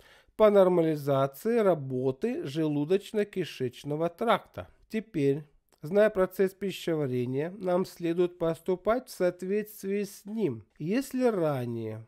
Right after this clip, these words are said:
были отклонения в его работе, то они самостоятельно начнут исчезать, а затем желудочно-кишечный тракт заработает нормально. Итак, как правильно поступать, чтобы процесс пищеварения шёл нормально?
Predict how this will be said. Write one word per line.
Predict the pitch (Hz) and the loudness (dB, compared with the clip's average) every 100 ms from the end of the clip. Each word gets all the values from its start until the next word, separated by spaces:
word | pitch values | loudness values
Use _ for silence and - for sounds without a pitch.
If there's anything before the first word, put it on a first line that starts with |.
| - | -14
были | 139 175 220 196 | -8 0 2 4
отклонения | 156 - 175 175 175 160 147 | 0 -2 -2 2 2 2 0
в | 143 | -2
его | 156 165 151 | -2 0 0
работе, | 139 131 120 120 - 254 - | -2 -4 -6 -8 -6 -8 -2
то | - 202 | 6 6
они | 202 170 | 6 2
самостоятельно | - 175 165 - - 147 123 117 113 - 175 220 247 - _ _ | 0 0 -2 -2 -2 -2 -2 -4 -6 -6 -6 -6 -8 -12 _ _
начнут | 147 180 - 151 135 139 - | -4 -4 -4 -6 -4 -6 -8
исчезать, | 220 214 - 233 170 147 113 - _ | -8 -8 -6 -8 -4 -4 -4 -6 _
а | 160 | -2
затем | 175 226 226 202 165 | 2 0 2 0 0
желудочно-кишечный | 147 185 185 165 135 170 151 180 165 - 156 139 - 143 | 0 2 2 -2 -4 -8 -6 -6 -6 -6 -8 -8 -6 -4
тракт | 135 - 151 143 147 - _ - - - | -4 -4 -2 0 -2 -6 _ -20 -18 -4
заработает | 156 143 131 135 143 175 185 180 175 | -2 0 -4 -4 -6 -4 0 -2 0
нормально. | 196 208 226 190 135 113 113 - | 0 0 0 -2 -2 -6 -14 -8
Итак, | 262 - 165 120 - - | -8 -2 -4 -4 -12 -2
как | 185 277 - | 2 2 -2
правильно | - 170 170 151 143 | -4 0 2 0 -4
поступать, | - 131 - 135 - 214 285 | -4 -8 -6 -6 0 0 0
чтобы | - - 175 151 | -8 -8 -6 -4
процесс | 170 160 - 160 135 | -6 -6 -4 -4 -4
пищеварения | - 135 - 131 120 131 202 254 226 226 226 | -10 -12 -8 -6 -4 2 2 4 0 0 -4
шёл | - - 139 151 156 | -10 -4 0 0 0
нормально? | 156 151 143 143 131 117 107 92 | 0 0 0 0 0 -2 -6 -10